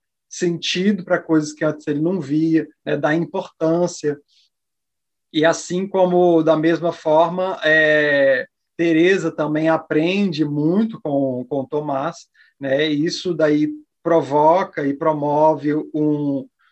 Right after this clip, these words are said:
um crescimento, né? E um desenvolvimento desses personagens nesse sentido, mas você não vê, é,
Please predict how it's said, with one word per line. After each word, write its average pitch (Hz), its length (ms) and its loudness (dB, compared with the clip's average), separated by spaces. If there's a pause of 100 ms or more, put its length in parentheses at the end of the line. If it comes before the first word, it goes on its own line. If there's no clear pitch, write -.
(300)
um 135 120 -12
crescimento, 151 1040 0
né? 131 320 -2
E 156 80 -2
um 143 80 -2
desenvolvimento 143 1200 -2
desses 135 320 -8
personagens 135 840 -10
nesse 143 320 -6
sentido, 156 800 -4 (480)
mas 165 720 -2
você 160 420 -2
não 180 280 0
vê, 165 640 0
é, 143 800 2